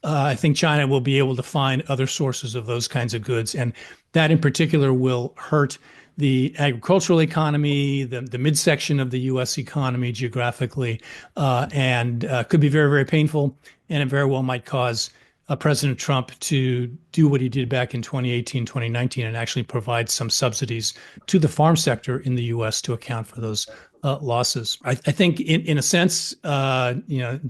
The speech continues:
uh, China knows <laughs> the trade patterns, and, uh, they, they, I think they realize that they can probably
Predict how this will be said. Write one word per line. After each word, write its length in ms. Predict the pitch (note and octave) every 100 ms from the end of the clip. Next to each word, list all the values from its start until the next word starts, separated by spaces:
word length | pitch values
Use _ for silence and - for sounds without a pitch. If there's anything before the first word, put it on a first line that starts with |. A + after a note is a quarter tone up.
| -
uh, 60 | B2
China 380 | - D#3 D3 C3+ -
knows 460 | C#3 D3 D3+ D#3 -
<laughs> 240 | E3 -
the 220 | G#3 C#3 C#3+
trade 300 | - D3 C#3+
patterns, 540 | D3 C3+ C3+ C3 - - - _
and, 480 | D#3 C#3 B2+ B2 C3+ C3
uh, 300 | A#2+ A#2 A#2 F#3
they, 260 | D3+ C3
they, 320 | C#3+ B2+ A#2+ A#2
I 80 | -
think 200 | - C3
they 100 | B2
realize 540 | A#2 A#2+ A#2+ A#2 A2+ -
that 240 | A2+ -
they 100 | B2
can 160 | A2+ A2+
probably 540 | B2+ A#2+ A#2 A#2+